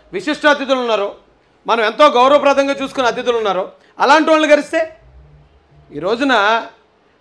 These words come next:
ఆంధ్రప్రదేశ్లో కొన్ని కుక్కల పరిస్థితి అలాగే ఉంది. రజనీకాంత్ గారు అంటే దేశవ్యాప్తంగా ఎంతో గొప్ప చరిష్మా కలిగిన ఒక సినిమా హీరో,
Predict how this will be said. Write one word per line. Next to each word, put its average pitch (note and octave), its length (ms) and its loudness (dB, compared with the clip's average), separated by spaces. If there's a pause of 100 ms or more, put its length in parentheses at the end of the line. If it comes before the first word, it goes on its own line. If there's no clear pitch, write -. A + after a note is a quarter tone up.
ఆంధ్రప్రదేశ్లో B3+ 840 0
కొన్ని A3 220 -6
కుక్కల A#3 280 -4
పరిస్థితి G#3 340 -6
అలాగే F#3 220 -4
ఉంది. C#3 280 -14 (880)
రజనీకాంత్ D4 420 0
గారు D4+ 120 4
అంటే D4 140 -2
దేశవ్యాప్తంగా C4+ 1120 0
ఎంతో A#3 260 -2
గొప్ప A#3+ 400 -4
చరిష్మా A3 280 -8
కలిగిన A3 380 -6 (300)
ఒక G3+ 100 -6
సినిమా A3+ 320 -4
హీరో, G3+ 320 -4